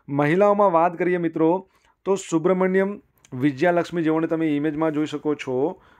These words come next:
બરાબર છે, એજ એસ વિજયાલક્ષ્મી આમને કહી શકો. તો તેઓ શું છે? ભારતના પ્રથમ મહિલા ગ્રાન્ડ માસ્ટર છે. અહીંયા તમે જોઈ શકો છો, ભારતના સૌથી નાની વયના જે ગ્રાન્ડ માસ્ટર છે તેમનું નામ છે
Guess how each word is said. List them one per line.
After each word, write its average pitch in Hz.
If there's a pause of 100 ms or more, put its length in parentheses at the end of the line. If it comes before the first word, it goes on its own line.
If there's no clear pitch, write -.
(140)
બરાબર 180
છે, 196
એજ 156
એસ 156
વિજયાલક્ષ્મી 147
આમને 139
કહી 143
શકો. 135 (480)
તો 165
તેઓ 165
શું 175
છે? 190
ભારતના 151
પ્રથમ 147
મહિલા 147
ગ્રાન્ડ 151
માસ્ટર 151
છે. 170 (480)
અહીંયા 156
તમે 190
જોઈ 175
શકો 185
છો, 185
ભારતના 156
સૌથી 170
નાની 147
વયના 170
જે 170
ગ્રાન્ડ 147
માસ્ટર 156
છે 165
તેમનું 156
નામ 143
છે 147